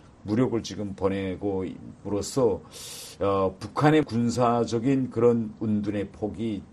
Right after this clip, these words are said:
대단히 그 넓어졌다는 걸 보여주려고 하는 것 같-, 그 북한이 핵을 가지지 못했을 때는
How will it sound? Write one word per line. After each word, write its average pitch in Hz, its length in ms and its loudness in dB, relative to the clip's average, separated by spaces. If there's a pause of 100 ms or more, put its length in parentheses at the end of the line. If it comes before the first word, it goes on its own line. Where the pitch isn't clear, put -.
(100)
대단히 98 540 -4
그 78 300 -10
넓어졌다는 95 640 0
걸 110 160 0
보여주려고 82 800 -4 (880)
하는 85 180 -10
것 82 140 -10
같-, 80 160 -14 (200)
그 87 600 -4
북한이 107 480 -2 (300)
핵을 127 240 0
가지지 90 420 -2
못했을 92 640 -6
때는 98 480 -2